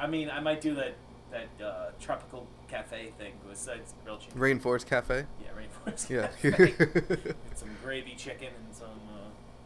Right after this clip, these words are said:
Speaker 1: uh,
Speaker 2: <laughs> Gravy
Speaker 1: yeah.
Speaker 2: chicken. Mm, sounds good.
Speaker 1: Mm-mm.
Speaker 2: Yeah.
Speaker 1: Friday's chicken fingers.
Speaker 2: Yeah.
Speaker 1: Honey mustard.
Speaker 2: Ooh.
Speaker 1: Ooh, that's the spot.
Speaker 2: Yeah. <laughs>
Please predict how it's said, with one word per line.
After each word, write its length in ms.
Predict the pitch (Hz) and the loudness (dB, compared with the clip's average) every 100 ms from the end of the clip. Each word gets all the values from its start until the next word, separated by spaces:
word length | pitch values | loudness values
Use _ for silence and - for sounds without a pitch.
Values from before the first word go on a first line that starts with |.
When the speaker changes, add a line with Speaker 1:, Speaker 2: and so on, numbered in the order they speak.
| - | -4
Speaker 1:
uh, 60 | 147 | -2
Speaker 2:
<laughs> 1120 | - - - - - - - - - - - | -2 -6 -10 -12 -16 -16 -16 -16 -16 -16 -6
Gravy 260 | 120 110 107 | -2 -2 -2
Speaker 1:
yeah. 40 | |
Speaker 2:
chicken. 340 | - 113 - - - - - 113 | -6 -6 -6 -12 -12 -18 -14 -8
Mm, 260 | 127 113 104 - - | -6 -6 -8 -12 -8
sounds 240 | - 110 | -6 -6
good. 200 | - 110 | -4 -6
Speaker 1:
Mm-mm. 480 | 104 - 156 160 147 131 110 | -6 -10 -6 -2 -2 -4 -6
Speaker 2:
Yeah. 60 | 120 | 0
Speaker 1:
Friday's 420 | 135 151 160 151 | 2 4 2 0
chicken 220 | 143 - - | -6 -12 -14
fingers. 240 | 98 92 - | -14 -14 -6
Speaker 2:
Yeah. 180 | 110 104 | -2 -2
Speaker 1:
Honey 140 | 107 | -2
mustard. 300 | - 104 - - - | -6 -10 -12 -14 -2
Speaker 2:
Ooh. 540 | 330 359 247 123 113 101 | 2 4 4 0 0 0
Speaker 1:
Ooh, 40 | |
that's 200 | 151 - | -2 -6
the 60 | - | -10
spot. 280 | - - - - | -12 -14 -14 -8
Speaker 2:
Yeah. 220 | 127 - | -6 -6
<laughs> 40 | - | -10